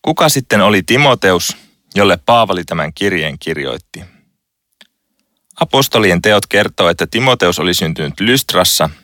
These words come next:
nykyisen Turkin alueella. Hänen isänsä oli kreikkalainen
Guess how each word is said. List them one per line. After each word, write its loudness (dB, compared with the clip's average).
nykyisen 2
Turkin 2
alueella. 0
Hänen 2
isänsä 2
oli 0
kreikkalainen 0